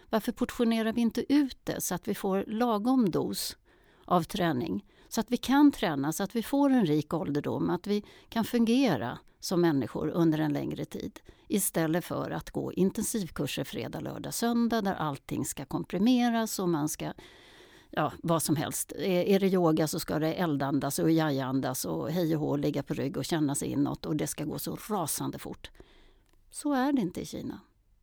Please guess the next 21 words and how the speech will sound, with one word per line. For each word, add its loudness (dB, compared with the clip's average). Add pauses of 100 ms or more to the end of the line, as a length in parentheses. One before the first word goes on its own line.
(160)
Det 8
är 8
lite 2
som -2
min 2
tränare 2
sa -2
vid 0
ett -6
tillfälle. -4 (580)
Jag 2
hade 4
tränat 2
för -2
honom 6
i, 2 (440)
ja, -10 (260)
kanske 0
tre, 0
fyra 0
år. 0